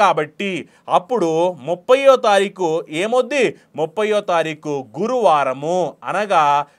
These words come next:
థర్స్‌డే అని చెప్తారు. ఓకేనా? కానీ ఇలా చేస్తే కరెక్ట్ ఆన్సర్ వచ్చుద్ది. కానీ టైమ్, టైమ్ చూడండి ఒకసారి, టైమ్, టైమ్ ఎక్కువైపోద్ది. ఇప్పుడు కొంతమంది ఎలా చేస్తారు, ఇంకొంతమంది విద్యార్థులు అయితే ఇంకా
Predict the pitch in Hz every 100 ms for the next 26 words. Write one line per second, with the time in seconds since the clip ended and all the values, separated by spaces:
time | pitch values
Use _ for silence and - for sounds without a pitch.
0 | _ - 214 240 240 226 202 170 151 185
1 | 190 185 151 - 143 175 151 156 _ 135
2 | 117 113 135 160 131 - 131 139 147 139
3 | 190 - _ _ - 190 240 220 170 185
4 | 185 - 160 185 180 202 262 269 190 190
5 | 202 202 202 277 285 254 254 294 262 156
6 | - _ - 233 294 262 208 214 _ 247
7 | 311 381 269 - - 240 359 339 302 277
8 | 262 - 233 254 - 220 233 233 _ _
9 | - 262 302 247 202 160 135 123 123 _
10 | 208 214 - 269 277 320 277 320 311 285
11 | 294 196 - - 226 269 269 294 294 285
12 | 294 285 285 269 247 240 _ 156 240 254